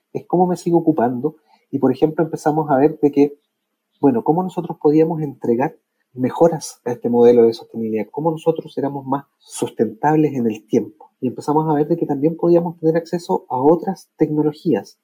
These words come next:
Y tecnologías tan simples como dijimos, "Mira, ¿y por qué no ocupamos, dado que tenemos todo ya centralizado, lo podemos consultar en la nube, solamente necesitamos una conexión a internet que ya la tenemos resuelta, ¿por qué no empezamos a cambiar los dispositivos que utilizamos?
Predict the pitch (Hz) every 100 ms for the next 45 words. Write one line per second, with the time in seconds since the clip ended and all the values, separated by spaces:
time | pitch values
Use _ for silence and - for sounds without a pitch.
0 | _ _ _ - 156 160 170 196 196 196
1 | - 196 202 - 175 165 165 _ _ _
2 | 143 139 175 190 - _ _ _ - 170
3 | 160 - _ _ _ _ _ 160 160 160
4 | 247 262 - 170 170 170 - _ _ _
5 | _ _ 151 196 175 151 160 160 170 170
6 | 156 165 165 156 131 120 - 151 135 123
7 | 131 160 - 135 117 - 131 113 107 131
8 | 120 120 151 151 147 123 117 - 113 117
9 | 117 104 107 - 113 110 - 107 113 -
10 | - 117 131 123 113 117 - - 117 101
11 | - 156 _ _ - 143 - 190 202 214
12 | 143 156 156 175 180 175 147 139 170 180
13 | 165 - 151 143 170 170 156 123 - 165
14 | 107